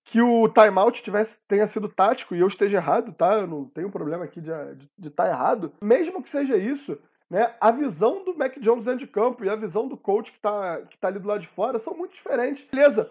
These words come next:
o Mac Jones sabe o que ele tem que fazer, mas nem todo mundo trabalhou contra todo o personnel, contra toda a formação de defesa.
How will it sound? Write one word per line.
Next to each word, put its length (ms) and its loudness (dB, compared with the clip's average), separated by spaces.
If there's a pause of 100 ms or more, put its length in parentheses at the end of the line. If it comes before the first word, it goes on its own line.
(160)
o 120 2
Mac 200 -2
Jones 280 2
sabe 260 -2
o 60 -8
que 80 -6
ele 80 -10
tem 120 -6
que 80 -14
fazer, 460 0 (320)
mas 240 -2
nem 280 -2
todo 220 -2
mundo 280 -4
trabalhou 440 -2
contra 300 -10
todo 200 -8
o 40 -12
personnel, 580 -6
contra 300 -6
toda 220 0
a 20 -8
formação 500 -4
de 60 -10
defesa. 580 0